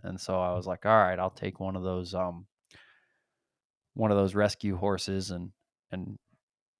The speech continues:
and ride 'em for the summer and then try to help it find a, a home." Um, but I did, I had one of the judges come up to me at that deal and,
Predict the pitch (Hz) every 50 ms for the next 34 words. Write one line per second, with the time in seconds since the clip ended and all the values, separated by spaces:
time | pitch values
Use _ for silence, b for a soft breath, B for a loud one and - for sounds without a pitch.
0 | _ _ _ _ _ _ 104 - 104 101 95 101 104 107 110 107 104 107 98 -
1 | 113 104 98 - - 113 110 110 120 123 113 104 101 101 101 98 - - 110 107
2 | 101 98 95 - - _ _ _ _ _ - - 131 117 - - - - 123 120
3 | 120 113 104 98 95 - - - - - 92 98 - - 131 123 107 95 92 -
4 | b b b b b b b b b b 110 107 98 95 95 95 98 117 156 -
5 | _ _ _ _ _ _ - 127 127 123 123 127 147 151 156 147 120 - _ _
6 | _ _ - - 120 123 131 143 143 143 131 117 - _ _ _ _ _ _ -
7 | 120 127 127 127 139 147 135 127 117 120 131 131 131 117 117 107 - - 123 117
8 | 110 110 110 - - - 113 110 107 104 104 101 98 - _ _ _ _ _ _
9 | _ _ _ _ _ _ _ _ _ _ _ _ _ - - - - 127 127 -
10 | 113 110 104 - 104 104 101 101 98 98 - _ b b b b b b b b
11 | b b b b b - - 107 - 98 95 92